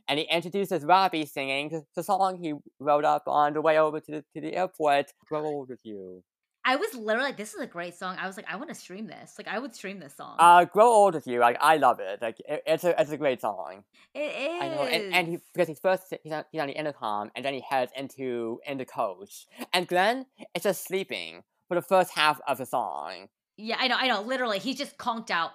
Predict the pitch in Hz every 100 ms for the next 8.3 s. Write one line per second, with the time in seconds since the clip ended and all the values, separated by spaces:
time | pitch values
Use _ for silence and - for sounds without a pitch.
0 | - 208 - 214 185 165 190 185 190 185
1 | 180 170 180 185 170 170 175 _ _ _
2 | _ 220 220 - 214 214 202 185 - 185
3 | 180 170 160 156 156 - 156 156 147 156
4 | 147 135 98 104 101 165 _ _ 311 320
5 | - 160 185 180 170 165 160 - 151 151
6 | 143 151 175 165 185 190 208 - _ 139
7 | 131 151 147 123 127 120 135 123 135 135
8 | 127 139